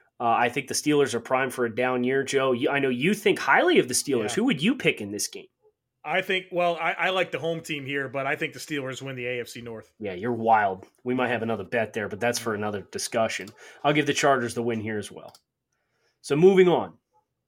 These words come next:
Speaker 1: Dallas Cowboys, uh, home against the Philadelphia Eagles.
Speaker 2: Um, uh, I gave them ben-, the benefit of the doubt three times in a row there. I'm gonna give 'em a loss here.
Speaker 1: Wow.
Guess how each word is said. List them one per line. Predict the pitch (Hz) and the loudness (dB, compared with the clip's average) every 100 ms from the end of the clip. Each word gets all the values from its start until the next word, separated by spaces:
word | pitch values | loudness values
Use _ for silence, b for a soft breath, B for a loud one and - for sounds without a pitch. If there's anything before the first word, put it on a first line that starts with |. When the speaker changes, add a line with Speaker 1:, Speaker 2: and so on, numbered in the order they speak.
| _ | _
Speaker 1:
Dallas | 160 170 180 - | 6 6 6 2
Cowboys, | - 180 170 135 123 120 117 - b b b b | 4 6 8 6 2 2 -2 -8 b b b b
uh, | 135 | 4
home | 127 - 233 | 6 10 10
against | 185 165 156 | 10 4 2
the | 139 | 0
Philadelphia | - 185 170 165 151 | 4 6 6 4 2
Eagles. | 143 123 - - - _ _ _ _ - _ _ _ _ _ _ _ | 0 0 -6 -14 -20 _ _ _ _ -20 _ _ _ _ _ _ _
Speaker 2:
Um, | 147 147 151 147 131 - | -6 -2 -2 -2 -10 -16
uh, | 78 - - - - - | -18 -18 -20 -20 -20 -6
I | 160 | -4
gave | 175 196 175 | 0 2 2
them | 165 143 | -2 0
ben-, | 156 160 | -2 -2
the | |
benefit | 156 160 156 151 | -4 -2 -2 -4
of | |
the | 135 | -2
doubt | 143 139 | -2 -4
three | - 147 | -4 -10
times | 139 139 139 123 | -6 -6 -6 -8
in | |
a | 123 | -8
row | 127 127 | -4 -4
there. | 123 120 | -4 -6
I'm | 131 | -8
gonna | 139 | -8
give | 131 | -10
'em | 120 | -10
a | |
loss | 113 113 113 | -8 -10 -10
here. | - 113 - | -12 -14 -14
Speaker 1:
Wow. | 87 90 113 120 | -12 -4 -2 -2